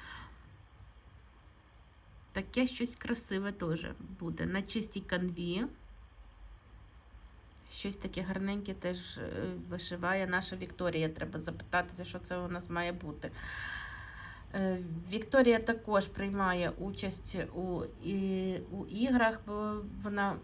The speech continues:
молодець, я їй за це дуже дякую. І в-, вишиває такі красиві роботи.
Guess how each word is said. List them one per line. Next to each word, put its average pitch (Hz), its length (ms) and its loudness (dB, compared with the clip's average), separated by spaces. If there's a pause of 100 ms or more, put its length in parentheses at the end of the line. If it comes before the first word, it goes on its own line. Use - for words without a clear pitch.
(100)
молодець, 196 800 0
я 208 120 2
їй 196 200 0
за 196 120 -4
це 190 200 -4
дуже 190 300 -2
дякую. 233 680 4 (2000)
І 226 380 8 (880)
в-, 214 400 0
вишиває 214 600 6
такі 214 360 -2
красиві 208 760 -2
роботи. 185 760 0